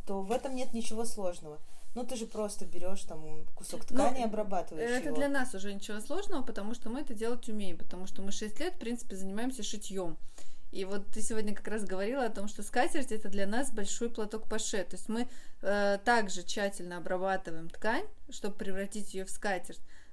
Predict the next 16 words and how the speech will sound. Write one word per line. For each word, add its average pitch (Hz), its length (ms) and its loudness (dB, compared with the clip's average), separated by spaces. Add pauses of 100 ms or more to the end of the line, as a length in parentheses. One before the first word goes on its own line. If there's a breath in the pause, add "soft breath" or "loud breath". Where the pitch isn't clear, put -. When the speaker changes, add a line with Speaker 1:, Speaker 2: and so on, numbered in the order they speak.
(120 loud breath)
Speaker 2:
как 233 200 -2
обрабатываем 208 720 0
платочек 208 600 -4
мужской 202 340 0
в - 80 0
карман. 196 460 0 (300)
Speaker 1:
Да, 196 280 -6
просто 202 380 -4
у 214 80 -2
тебя 214 340 4
получается, 202 680 0
что 156 500 2
строчка - 440 4
подлиннее. 151 540 0 (180)
Speaker 2:
Ну 208 200 4
да, 160 160 0